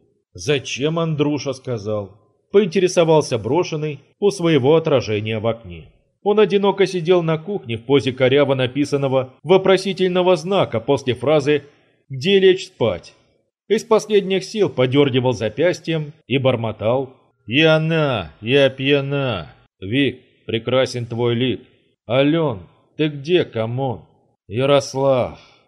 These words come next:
Ярослав». Он уже подходил к апартаментам Морфея, но перед входом увидел шлагбаум с надписью «Алена» и поднял голову.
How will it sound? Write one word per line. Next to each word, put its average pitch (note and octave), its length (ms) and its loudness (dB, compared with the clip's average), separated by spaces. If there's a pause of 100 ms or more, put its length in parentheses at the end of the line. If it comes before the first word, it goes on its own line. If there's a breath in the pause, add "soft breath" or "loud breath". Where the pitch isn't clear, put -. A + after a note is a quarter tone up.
(260)
Ярослав». F#2 1400 -10 (960)
Он E3+ 160 0
уже F#3 260 0
подходил F3+ 560 0
к - 80 -10
апартаментам C#3 720 0
Морфея, B2+ 680 -4 (420)
но F3 140 0
перед E3 300 0
входом F#3+ 500 0 (200)
увидел F3+ 400 2
шлагбаум C3+ 600 2
с - 100 -12
надписью D#3 560 0
«Алена» F3+ 480 2 (320)
и G3 100 -2
поднял F#3+ 460 2
голову. G#2 540 -4